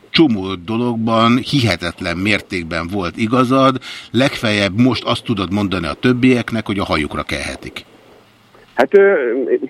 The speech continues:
Speaker 2: igen, csak, ö, ugye én, én, én, ö,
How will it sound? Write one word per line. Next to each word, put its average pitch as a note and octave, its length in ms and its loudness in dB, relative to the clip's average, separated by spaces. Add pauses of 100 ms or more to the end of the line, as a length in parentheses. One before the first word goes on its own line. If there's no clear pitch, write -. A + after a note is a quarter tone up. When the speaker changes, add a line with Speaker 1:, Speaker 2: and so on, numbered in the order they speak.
(120)
Speaker 2:
igen, C3 340 6
csak, C3 160 -4 (120)
ö, C3 180 2 (960)
ugye A#2+ 220 6
én, C3 220 4
én, A#2 360 2
én, A#2 240 4
ö, A#2 160 6